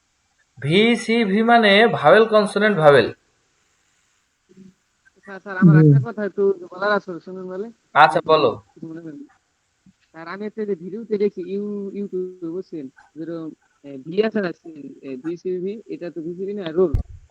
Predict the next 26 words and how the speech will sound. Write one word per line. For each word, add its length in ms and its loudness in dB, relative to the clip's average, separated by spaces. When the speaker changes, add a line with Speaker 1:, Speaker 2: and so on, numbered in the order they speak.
Speaker 1:
হ্যাঁ। 260 8
Speaker 2:
এরকম 340 -8
ভিডিওতে 400 0
বলছে 340 -6
যে, 240 -10
এ, 120 -12
ভি 380 -6
মানে 300 -6
নাকি, 540 -6
এ, 200 -14
ভি 220 -8
মানে 540 -6
বলে 200 -6
কনসোনেন্ট, 440 -6
আর 120 -12
সি 240 -12
মানে 240 -12
নাকি 260 -12
বলে 200 -12
ভাওয়েল। 340 -10
Speaker 1:
ভি 200 2
মানে? 420 6
Speaker 2:
ভি 120 -20
মানে 280 -20
বলে 140 -14
কনসোনেন্ট। 480 -18